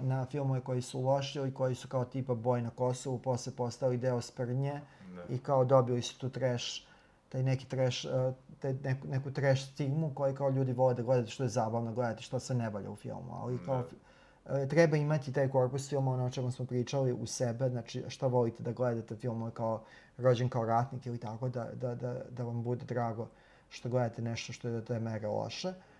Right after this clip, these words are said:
Speaker 1: ali, e, kada pričamo o važnim istorijskim temama, važnim ljudima, ako pričamo o biografskom filmu, nekako je sumanuto da se potroši na film koji je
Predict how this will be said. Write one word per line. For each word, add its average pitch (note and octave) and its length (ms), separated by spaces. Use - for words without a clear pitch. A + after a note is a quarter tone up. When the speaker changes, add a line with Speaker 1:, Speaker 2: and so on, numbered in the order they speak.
Speaker 1:
ali, C3 380
e, C3+ 100
kada B2+ 200
pričamo C3+ 420
o - 20
važnim A#2+ 420
istorijskim A#2+ 520
temama, A#2+ 400
važnim A2+ 640
ljudima, A#2 560
ako - 100
pričamo A#2 300
o A2 40
biografskom A#2 400
filmu, B2 300
nekako B2+ 600
je A#2+ 160
sumanuto B2 600
da A2 80
se - 160
potroši A#2+ 480
na A#2 80
film A2+ 300
koji A2 260
je G#2+ 180